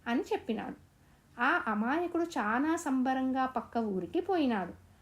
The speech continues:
ఆ సమయంలో ఆ గ్రామాధికారి రచ్చబండ మీద కుర్చీలో కాలు మీద కాలేసుకొని కూర్చొని ఏదో గొడవకు సంబంధించి తీర్పు చెబుతా ఉన్నాడు. "ఆహా, నా కొడుకు ఎంత పెద్ద హోదాలో ఉన్నాడు"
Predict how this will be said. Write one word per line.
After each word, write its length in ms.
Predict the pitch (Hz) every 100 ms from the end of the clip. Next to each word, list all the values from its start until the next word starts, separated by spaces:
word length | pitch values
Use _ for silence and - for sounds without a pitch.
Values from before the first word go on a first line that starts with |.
| - 233
ఆ 140 | 277
సమయంలో 720 | 339 220 208 196 185 202 311 -
ఆ 100 | 247
గ్రామాధికారి 1080 | 214 196 190 233 302 269 - 214 196 254 370
రచ్చబండ 600 | 208 - 285 294 277 269
మీద 220 | 233 214
కుర్చీలో 720 | 214 285 - - 330 240 208
కాలు 380 | 226 240 247 330
మీద 220 | 311 277
కాలేసుకొని 840 | 226 214 196 226 226 220 - 208 208
కూర్చొని 600 | 208 208 - 294 427 - - - - -
ఏదో 380 | 285 392 427 415
గొడవకు 600 | 226 190 196 330 415 415
సంబంధించి 880 | 370 349 320 311 294 240 240 381 427
తీర్పు 280 | 330 302 294
చెబుతా 480 | 277 208 196 208 320
ఉన్నాడు. 460 | 320 269 240 196 - - - - - -
"ఆహా, 580 | 196 202 196 196 233 349 - - - - 214
నా 220 | 247 233
కొడుకు 360 | 208 180 214
ఎంత 540 | 285 220 180 208 254 294 214
పెద్ద 240 | - 262
హోదాలో 580 | 254 - 196 233 262 285
ఉన్నాడు" 540 | 277 285 302 311 453